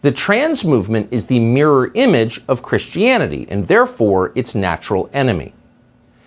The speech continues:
In Christianity, the price of admission is admitting that you're not God. Christians openly concede that they have no real power over anything, and for that matter, very little personal virtue. They will tell you to your face that they are sinful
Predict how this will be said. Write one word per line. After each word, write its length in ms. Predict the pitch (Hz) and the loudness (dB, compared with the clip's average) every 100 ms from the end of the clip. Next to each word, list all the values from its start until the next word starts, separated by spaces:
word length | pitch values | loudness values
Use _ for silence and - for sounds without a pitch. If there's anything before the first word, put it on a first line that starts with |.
| _ - | _ -6
In 140 | 131 | -4
Christianity, 680 | - 320 339 285 220 113 90 | 0 0 0 0 0 0 0
the 120 | 92 | -2
price 400 | - - 196 - | -2 -2 0 0
of 80 | 156 | 0
admission 560 | 110 143 294 - 117 120 - | 0 0 0 2 0 -2 -2
is 160 | 110 | -2
admitting 460 | 110 165 254 175 127 | 0 2 2 2 2
that 240 | 127 - | 0 0
you're 300 | 95 113 127 | 0 2 2
not 420 | 117 95 92 120 | 2 0 -2 -2
God. 480 | 147 208 113 64 - - _ _ _ _ _ - | 0 2 2 -2 -14 -20 _ _ _ _ _ -6
Christians 460 | 180 - 139 123 - | -4 0 -2 -2 -2
openly 480 | - 208 220 156 117 | 2 2 2 2 0
concede 460 | 92 101 95 247 214 | -2 -6 -4 0 0
that 120 | 135 | 0
they 120 | 123 | 0
have 200 | 135 104 | 0 0
no 220 | 104 117 | 2 2
real 300 | 139 120 107 | 4 4 2
power 440 | 101 180 175 117 - | 0 0 2 0 0
over 280 | 113 104 - 120 | -2 -2 -2 -2
anything, 540 | 180 320 - 76 92 | 0 0 -2 -6 -6
and 80 | 123 | -6
for 100 | 104 | 0
that 200 | 139 165 | 0 2
matter, 200 | 117 123 | 0 0
very 300 | 98 107 123 | 2 2 2
little 240 | 113 117 | 2 0
personal 400 | 120 101 - 127 | -2 -4 -2 -2
virtue. 520 | 113 147 247 - 95 - - - - _ _ - | 0 0 0 -2 -8 -10 -20 -20 -20 _ _ -2
They 80 | 139 | 2
will 100 | 139 | 2
tell 180 | - 190 | 2 0
you 140 | 175 | 0
to 120 | - | -2
your 140 | 131 - | 0 0
face 340 | - 262 - | 0 0 0
that 120 | - | -2
they 100 | 110 | 0
are 120 | 101 | 2
sinful 640 | 104 - 320 - 95 - | 0 0 0 0 -2 -2